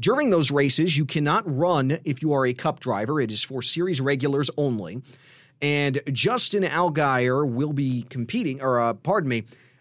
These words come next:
uh, Noah Gragson was competing to try and win it for the third week in a row. Now, if you are the highest finisher of the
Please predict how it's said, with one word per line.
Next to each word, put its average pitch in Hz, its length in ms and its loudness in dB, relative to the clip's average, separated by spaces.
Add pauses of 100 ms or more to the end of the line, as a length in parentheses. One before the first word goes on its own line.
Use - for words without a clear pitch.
uh, 120 340 2
Noah 175 300 2
Gragson 180 580 0
was 151 160 0
competing 175 440 -4
to 139 60 0
try 175 220 -2
and 143 140 2
win 147 100 0
it 131 60 -4
for 139 100 -6
the 127 100 -4
third 180 320 0
week 151 300 -2
in 131 140 0
a 110 60 0
row. 113 460 0 (960)
Now, 175 420 2 (180)
if 277 260 -2
you 254 200 0
are 196 280 2
the 160 200 -2
highest 277 680 -2
finisher 135 580 -2
of 131 300 -4
the 180 200 -4